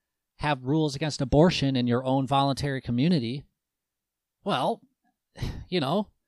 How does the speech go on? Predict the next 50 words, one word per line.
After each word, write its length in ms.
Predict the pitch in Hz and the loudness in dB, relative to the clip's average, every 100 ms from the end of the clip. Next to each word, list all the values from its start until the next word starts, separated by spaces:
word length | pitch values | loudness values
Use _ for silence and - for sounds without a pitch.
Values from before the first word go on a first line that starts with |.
| _ _ | _ _
that's 200 | - 160 | 0 0
just 160 | 220 - | 0 0
gonna 160 | 214 196 | 2 2
lead 180 | 196 | 2
to 60 | 190 | 2
more 160 | 190 180 | 2 2
conflict 460 | 180 185 - 151 | 0 0 -2 -6
between 320 | 139 - 123 | -6 -6 -6
people, 440 | - 113 - 69 - _ _ _ _ | -8 -10 -10 -16 -20 _ _ _ _
you 80 | 123 | -2
know, 140 | 127 | 0
because 480 | 147 156 156 139 - - _ _ _ | 0 0 0 -2 -6 -12 _ _ _
in 120 | - 151 | 0 0
the 80 | |
culture 400 | 147 170 180 - | 4 4 2 -2
wars, 540 | 147 123 117 117 - - _ _ _ _ _ _ _ _ _ - | -8 -6 -6 -6 -8 -16 _ _ _ _ _ _ _ _ _ -18
th-, 120 | - | -8
these 240 | 165 180 | -2 -2
things 220 | - 220 170 | 0 0 0
are 60 | |
so 300 | - 196 175 | 0 2 2
emotional. 680 | 135 143 185 - 117 107 - - | 2 0 0 -2 -8 -14 -20 -12
It's 220 | 135 - | -10 -6
like, 260 | 143 135 - | -4 -6 -6
you 100 | 139 | -2
know, 100 | 127 | -2
to 140 | - 120 | 0 0
one 240 | 143 165 | 0 -2
person, 500 | - 165 147 170 151 | -6 -10 -8 -8 -6
it's 240 | 127 - | -8 -8
a 160 | 131 117 | -6 -6
right 380 | 113 127 147 - | -2 -2 -2 -4
to 300 | - 139 123 120 _ _ _ _ _ _ _ | -8 -6 -8 -12 _ _ _ _ _ _ _
their 140 | - 120 | -6 -2
body, 360 | 139 139 135 | -2 -2 -4
and 100 | 135 | -6
to 100 | 131 | -6
another 240 | 120 123 127 | -4 -4 -4
person, 400 | - 123 - 120 | -8 -8 -6 -8
it's 220 | 110 - | -8 -4
murder. 400 | 113 147 101 - _ _ _ _ _ | 0 0 -2 -12 _ _ _ _ _
I 60 | 139 | -2
mean, 120 | 139 | -2
how 180 | 131 170 | 0 0
can 200 | - 180 | 0 0
you, 260 | 160 147 | 0 -2
y-, 300 | 147 151 160 | -4 -10 -14
you 160 | 208 151 | -10 -4
know, 100 | 143 | -4
you, 340 | 143 147 - | -4 -8 -12